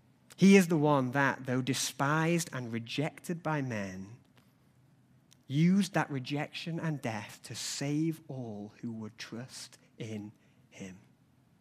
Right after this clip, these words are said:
to defeat death itself, and to ultimately restore justice to a world of deep and profound injustice.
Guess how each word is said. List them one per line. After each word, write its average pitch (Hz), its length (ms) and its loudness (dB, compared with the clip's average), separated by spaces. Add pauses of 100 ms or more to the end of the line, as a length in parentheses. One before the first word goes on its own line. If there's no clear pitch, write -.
(300)
to 185 100 6
defeat 202 760 6
death 196 380 4
itself, - 1080 -2 (680)
and 165 180 6
to 170 220 4
ultimately 175 640 0
restore 135 640 -2
justice 120 840 -6
to 135 200 -4
a 113 60 0
world 117 580 -6
of 110 120 -10 (200)
deep 135 380 -6 (320)
and 117 140 -12
profound 113 800 -8
injustice. - 920 -16